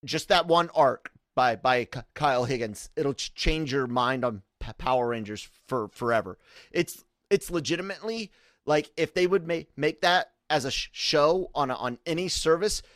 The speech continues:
you would watch it and it would be the, the greatest thing s-, since Mar-, Mar-, I'm not ki-, kidding. It takes e-, every, everything that you like, uh, f-,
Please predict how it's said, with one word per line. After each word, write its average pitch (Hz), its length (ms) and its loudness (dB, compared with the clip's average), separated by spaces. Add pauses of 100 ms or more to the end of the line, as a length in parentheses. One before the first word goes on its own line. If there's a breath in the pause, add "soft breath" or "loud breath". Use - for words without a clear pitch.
(320 soft breath)
you 156 180 -2
would 233 120 -2
watch 170 380 0
it - 260 -4
and 139 160 2
it 143 160 -4
would 135 160 -4
be 147 300 -6
the, 113 220 -10 (260)
the 156 100 -2
greatest 147 480 0
thing 135 600 -2 (100)
s-, - 240 -14
since 120 260 -6
Mar-, 113 280 -2
Mar-, 117 320 2
I'm 214 240 0
not 349 220 0
ki-, - 200 -10 (240)
kidding. 165 300 -4
It 143 160 -4
takes - 420 0 (580)
e-, 180 100 6 (100)
every, 214 320 0 (160)
everything 226 360 -2
that 214 140 -4
you 170 120 -8
like, 147 440 2 (420)
uh, 127 280 4
f-, - 180 -10